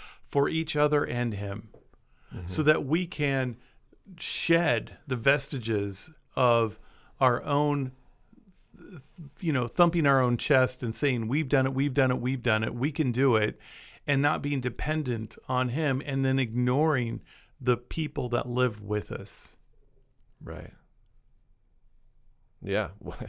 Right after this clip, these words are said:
Speaker 2: I think that would be awesome.
Speaker 1: Well, that's
Speaker 2: I mean,
Speaker 1: what's
Speaker 2: in
Speaker 1: happening.
Speaker 2: terms of an outcome that, you know, that we could hope for.
Speaker 1: Yeah. And that, and I, I, I feel like it's almost, um, it has to go without s-,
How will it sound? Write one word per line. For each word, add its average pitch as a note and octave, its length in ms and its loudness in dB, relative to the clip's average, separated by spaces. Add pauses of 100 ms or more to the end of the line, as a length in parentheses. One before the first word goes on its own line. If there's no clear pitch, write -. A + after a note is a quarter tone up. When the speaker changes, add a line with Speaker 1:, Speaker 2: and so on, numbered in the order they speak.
(300)
Speaker 2:
I D#2+ 60 -10
think G2 220 -8
that E2 80 -6
would E2 120 -4
be E2+ 100 -4
awesome. F2 360 -6 (640)
Speaker 1:
Well, A#2 140 -2
that's A#2 120 0
Speaker 2:
I - 40 2
mean, C3 100 6
Speaker 1:
what's A2+ 60 6
Speaker 2:
in A#2+ 60 6
Speaker 1:
happening. B2 220 6
Speaker 2:
terms G2+ 140 2
of F#2 120 0
an F#2+ 140 0
outcome F2+ 480 -2
that, F2+ 160 -6
you G2 100 -6
know, D#2+ 140 -6
that F2+ 120 -6
we F#2 80 -8
could - 140 -10
hope F2+ 200 -4
for. - 220 -10 (320)
Speaker 1:
Yeah. B2+ 340 0 (400)
And C3+ 120 2
that, D#3 180 2
and - 360 -6 (160)
I, C3 100 -8 (640)
I, C#3 140 -10 (180)
I B2+ 340 -8 (220)
feel B2 260 -2
like G#2 220 -4
it's A2+ 160 -10
almost, G#2+ 480 -6
um, F#2 380 -8 (540)
it A#2 140 -10
has B2 200 -4
to A#2+ 100 -8
go A2 140 0
without G#2+ 300 -4
s-, - 140 -18